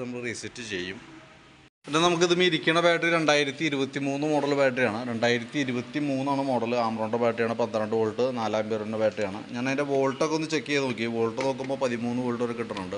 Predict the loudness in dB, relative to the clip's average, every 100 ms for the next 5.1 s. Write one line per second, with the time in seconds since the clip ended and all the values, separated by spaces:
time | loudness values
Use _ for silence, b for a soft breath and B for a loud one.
0 | -2 0 0 0 -2 2 2 2 2 2
1 | 2 0 -2 0 2 0 0 2 2 2
2 | 0 0 -2 -2 -4 -10 -10 -10 -6 -2
3 | 2 2 2 0 0 0 0 2 2 2
4 | 2 2 2 0 -2 -8 -4 -2 -2 -4
5 | -4